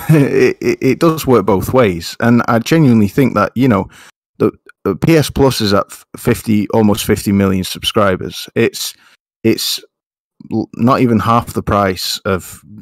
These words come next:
Game Pass, and it, it amounts to about four pound a month if you, uh, get the annual, uh, package for me. And, um, like,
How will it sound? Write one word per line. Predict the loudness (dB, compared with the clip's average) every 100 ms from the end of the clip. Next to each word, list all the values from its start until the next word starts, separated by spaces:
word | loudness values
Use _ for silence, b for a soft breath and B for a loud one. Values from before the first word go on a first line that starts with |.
| _ -12
Game | -6 -4 -4
Pass, | -4 -8 -8 -12 -16 -12 -2
and | 0 2 2 2 -2 -6
it, | -8 -6
it | -8 -10 -8 -4
amounts | 0 0 -2
to | -2
about | -2 -2 -2
four | -2 0
pound | -2 -4 -4
a |
month | -4 -6 -8 -18 -20 -18 -12
if | -12 -10
you, | -10 -10 -14 _ -18
uh, | -18 -12
get | -10 -8
the | -6 -6 -6
annual, | -6 -4 -4 -8 -12 _ _ -16
uh, | -14 -10
package | -10 -6 -8 -8
for | -8
me. | -8 -8 -12 b b _ _ _ _ 0
And, | 2 2 2 2
um, | 2 2 0 -4 _ _ _ _ _ _
like, | -4 -2 -2 -10